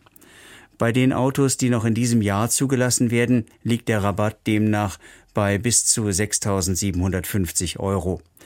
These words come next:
Bei P K W, die bis Ende März zweitausendvierundzwanzig zugelassen werden,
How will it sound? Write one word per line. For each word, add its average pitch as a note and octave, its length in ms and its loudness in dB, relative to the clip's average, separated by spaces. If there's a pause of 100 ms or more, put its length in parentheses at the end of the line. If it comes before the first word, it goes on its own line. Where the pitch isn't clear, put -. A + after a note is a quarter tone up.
(300)
Bei G#2 200 0
P C3 220 0
K A#2+ 200 0
W, A2 200 2
die G#2 240 0
bis G2 240 -2
Ende G2+ 320 -2
März G#2 480 0
zweitausendvierundzwanzig G2 1300 -2
zugelassen G#2+ 500 -2
werden, A2 300 2